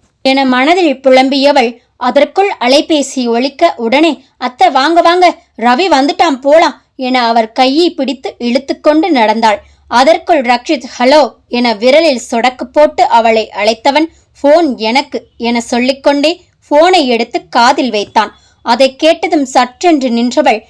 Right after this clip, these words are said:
மீண்டும் வழிந்து கொண்டே, "ஹி, ஹி, நான் மாம்ஸ் தான் கூப்பிட்டாருன்னு நினைச்சேன் சார்" என சொல்ல, காவேரி அவளை முறைத்தார். "ரவி மாம்ஸ் இந்த நேரம் பார்த்து இன்னும் காணாமே,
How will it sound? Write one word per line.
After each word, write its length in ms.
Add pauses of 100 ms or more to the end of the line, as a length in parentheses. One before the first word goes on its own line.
(200)
மீண்டும் 480
வழிந்து 400
கொண்டே, 280 (240)
"ஹி, 120
ஹி, 140 (240)
நான் 280
மாம்ஸ் 440
தான் 240
கூப்பிட்டாருன்னு 680
நினைச்சேன் 460
சார்" 200
என 220
சொல்ல, 320 (480)
காவேரி 600
அவளை 380
முறைத்தார். 580 (280)
"ரவி 300
மாம்ஸ் 380
இந்த 280
நேரம் 300
பார்த்து 300 (100)
இன்னும் 340
காணாமே, 400